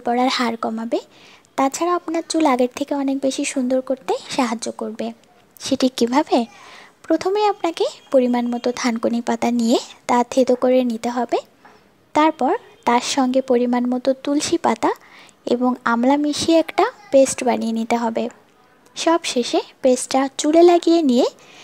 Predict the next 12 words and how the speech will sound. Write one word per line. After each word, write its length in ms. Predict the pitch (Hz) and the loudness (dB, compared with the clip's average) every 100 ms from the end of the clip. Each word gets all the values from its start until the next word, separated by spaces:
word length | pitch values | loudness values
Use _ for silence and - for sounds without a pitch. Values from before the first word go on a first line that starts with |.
| - _ | -20 _
কিছু 200 | 277 - 285 | -2 0 -2
সময় 240 | 302 294 294 247 | -2 -2 -2 -2
অপেক্ষা 320 | 240 - 254 | -4 -4 -4
করতে 300 | 254 254 269 | -4 -4 -4
হবে। 260 | 269 262 539 - _ _ _ _ - - 294 | -4 -2 -4 -6 _ _ _ _ -20 -4 -2
দশ 120 | 302 - | -2 -2
থেকে 160 | 339 392 | -2 0
পনেরো 200 | 349 330 339 | 0 -2 -2
মিনিট 200 | 349 359 - | -4 -4 -4
পরেই 260 | 247 247 349 | 0 2 2
আপনাকে 320 | 311 269 262 269 254 - | 0 -2 0 -2 -2 -4
চুলটা 380 | 302 330 269 | -2 0 0